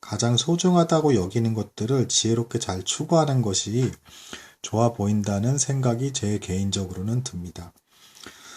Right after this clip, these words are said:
어, 아무튼 루소의 에밀이란 책을 오늘도 짧게 나누어 보고자 했고요. 어, 인문 교양으로서 또 논술 주제로서 그리고 학부형 분께서 이걸 만약에 보신다라고 한다 그러면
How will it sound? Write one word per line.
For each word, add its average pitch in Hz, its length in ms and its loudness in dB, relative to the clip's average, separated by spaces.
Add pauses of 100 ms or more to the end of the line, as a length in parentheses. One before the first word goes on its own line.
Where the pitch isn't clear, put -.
(220)
어, 113 260 0
아무튼 165 380 4
루소의 143 540 4
에밀이란 135 480 4
책을 135 380 2
오늘도 107 340 0
짧게 151 420 0
나누어 104 380 0
보고자 98 380 -6
했고요. 135 460 -2 (840)
어, 123 540 2 (520)
인문 170 440 8
교양으로서 113 800 4
또 127 180 2
논술 127 460 2
주제로서 98 720 -2
그리고 98 240 -6
학부형 180 760 4
분께서 131 480 2
이걸 120 180 4
만약에 104 440 0
보신다라고 98 580 -4
한다 110 300 -2
그러면 113 460 -2